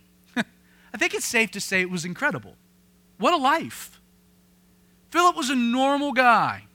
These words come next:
He became one of the first deacons. He was a normal dude that God used to be his instrument in a great spiritual awakening that occurred in Samaria.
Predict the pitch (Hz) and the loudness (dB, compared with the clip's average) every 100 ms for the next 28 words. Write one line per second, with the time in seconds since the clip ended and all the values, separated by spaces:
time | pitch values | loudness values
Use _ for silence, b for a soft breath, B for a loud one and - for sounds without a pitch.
0 | _ _ _ _ _ _ _ _ _ _ | _ _ _ _ _ _ _ _ _ _
1 | _ _ _ _ _ - 165 202 202 202 | _ _ _ _ _ -18 -8 -2 -2 -2
2 | 202 180 208 202 156 190 170 135 110 107 | -4 -4 -4 -4 -4 -6 -6 -10 -12 -16
3 | - - _ _ _ b b b 330 330 | -18 -20 _ _ _ b b b 0 2
4 | 339 294 311 359 349 320 370 359 277 240 | 2 4 6 6 4 0 0 2 0 4
5 | 302 320 320 285 302 311 302 - B B | 8 8 6 2 -2 -2 -2 -6 B B
6 | 285 277 285 226 269 311 - 320 311 311 | 0 2 2 2 0 0 -2 -2 2 2
7 | 262 B - 285 202 185 285 311 330 - | 2 B 0 2 2 2 4 4 2 -4
8 | - - - 311 311 277 294 294 269 233 | -8 -6 -2 0 0 -2 -2 0 0 4
9 | 269 294 311 294 277 269 262 285 285 269 | 4 4 0 -2 0 0 0 0 0 0
10 | - 254 240 302 311 208 123 | -4 -2 0 2 0 -4 -6